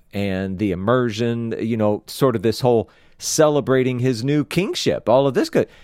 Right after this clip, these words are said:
And Jesus lets them know that, in fact, you know what? They are gonna drink that same cup, and they're gonna experience that same baptism as he will. And just to point this out, according to tradition,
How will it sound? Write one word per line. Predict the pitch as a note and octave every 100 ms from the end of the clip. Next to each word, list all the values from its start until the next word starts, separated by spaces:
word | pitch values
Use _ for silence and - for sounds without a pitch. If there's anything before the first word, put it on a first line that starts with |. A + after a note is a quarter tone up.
| - -
And | B2+ C3
Jesus | D#3+ E3 C3+
lets | C#3+ D3
them | C3+ A#2
know | C#3+ D3+ A#2
that, | A2 A2 -
in | A2 A2
fact, | - C#3 B2+ - - - - _ -
you | A#2
know | C3
what? | D3 -
They | A2 C3 D3+
are | A#2+ D#3+ G#3
gonna | A#2 F#2
drink | G2 F#2 -
that | F2+ -
same | - F2+ D#2+
cup, | - D2+ - - - _ - - _ - -
and | A2+
they're | B2
gonna | C3+ C3
experience | C3 C3 - - E3+ D#3 A2
that | - G#2+
same | - A#2 A2 F#2
baptism | A2+ C3+ C#3 A2+ E2 D#2+ G#2 _ _ - -
as | G#2 G2+
he | D#3 D#3+
will. | G2+ D2 G#2 _ - - - -
And | G#2+ G#2+ -
just | G#2 B2+ -
to | -
point | C#3 B2
this | G2 -
out, | B2 A2+
according | A2 - C#3 B2+
to | A2+
tradition, | F2 F#2 G#2+ - F3+